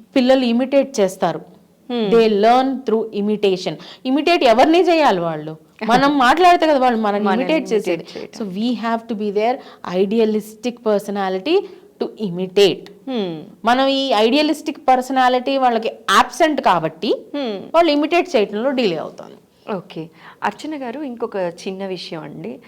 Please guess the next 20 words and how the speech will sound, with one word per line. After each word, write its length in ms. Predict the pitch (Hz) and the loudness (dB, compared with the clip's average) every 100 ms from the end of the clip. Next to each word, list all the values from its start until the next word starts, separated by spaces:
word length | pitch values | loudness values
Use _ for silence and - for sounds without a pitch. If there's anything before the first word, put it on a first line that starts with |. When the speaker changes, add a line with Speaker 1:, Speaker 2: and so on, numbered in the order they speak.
| - - | -20 -12
Speaker 2:
ఇదివరకు 720 | 226 247 262 254 254 277 220 311 - | -6 -2 0 -2 -4 -8 -8 -6 -2
only 340 | 220 233 254 285 | -2 -2 -4 -4
మదర్ 340 | 214 190 226 | -2 2 2
టంగ్‌లోనే 420 | 247 240 226 233 | 0 -4 -4 -4
కమ్యూనికేట్ 640 | 277 233 214 208 196 196 | -2 -2 -2 0 -2 -2
చేసేవాళ్ళు 420 | 165 - 143 - 143 - | -6 -4 -6 -6 -10 -6
పిల్లలతో. 420 | 185 170 160 160 - - - - | -2 0 -2 -6 -16 -20 -20 -12
ఇప్పుడు 240 | 240 269 233 | -6 0 0
ఏమైపోయింది, 600 | 247 277 269 247 226 226 | 0 -4 -4 -4 -4 -4
ఇంట్లో 500 | 226 - 214 233 269 | -6 -6 -6 -2 -2
మదర్ 300 | 220 185 185 | 0 -2 -2
టంగ్ 260 | 202 185 | -4 -4
మాట్లాడుతున్నారు, 880 | 165 156 156 143 - 151 135 139 - - - - 247 | -4 -4 -6 -6 -8 -12 -10 -10 -12 -16 -20 -6 -2
లేకపోతే 420 | 254 262 262 285 | -2 -2 -4 -4
వీళ్ళని 300 | 262 233 226 | -4 -4 2
డే 160 | 196 | 2
కేర్ 220 | 202 226 220 | 4 2 0
సెంటర్స్‌లోనూ 640 | 202 202 196 208 202 254 | -4 -6 -8 -8 -8 -4
ఎక్కడో 420 | 208 - 214 202 | -4 -2 -2 -2
దగ్గర 480 | 190 175 254 294 | -4 -4 -2 0